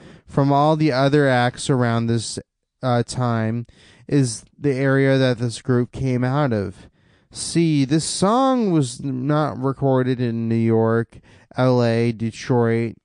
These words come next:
Nashville, Memphis, Chicago, Muscle Shoals, or any of the cities where a lot of the big hits were on, on the, that were on the charts at this time were being recorded and written at.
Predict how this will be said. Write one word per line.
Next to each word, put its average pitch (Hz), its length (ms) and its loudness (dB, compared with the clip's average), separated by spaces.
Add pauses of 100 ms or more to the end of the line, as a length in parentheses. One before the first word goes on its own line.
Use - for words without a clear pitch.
(140)
Nashville, 117 800 -2
Memphis, 113 800 -4 (240)
Chicago, 120 720 -2
Muscle 120 560 -4
Shoals, 113 760 -2 (340)
or 143 220 2
any 180 380 0
of 214 120 2
the 180 100 2
cities 139 640 0
where 127 420 2
a 117 120 -2
lot 123 280 0
of 127 100 -2
the 123 80 -2
big 117 400 -4
hits - 560 -6 (140)
were 120 280 -2
on, 127 200 0
on 117 260 -2
the, 117 60 -2
that 117 420 -2
were 120 120 2
on 117 80 -2
the 117 80 -4
charts 135 440 -4
at 123 120 -8
this 110 180 -10
time 113 320 -6
were 110 140 -2
being 117 280 -4
recorded 120 500 -2
and 107 240 -6
written 143 240 -2
at. 98 260 -4